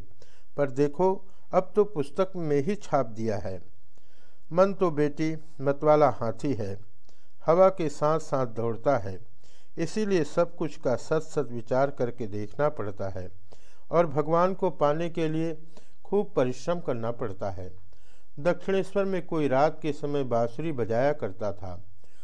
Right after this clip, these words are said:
उन दिनों मेरा मन ऐसा था कि सुनते सुनते व्याकुल हो उठता,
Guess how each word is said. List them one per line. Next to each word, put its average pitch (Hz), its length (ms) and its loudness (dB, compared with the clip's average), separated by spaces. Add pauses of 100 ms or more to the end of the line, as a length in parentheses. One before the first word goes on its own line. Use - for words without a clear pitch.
(200)
उन 190 160 0
दिनों 190 280 4
मेरा 170 320 2
मन 156 420 2
ऐसा - 340 2
था 165 460 0 (340)
कि 160 100 -2
सुनते 185 500 -2
सुनते 160 400 0
व्याकुल 120 400 0
हो 113 240 0
उठता, 90 420 -4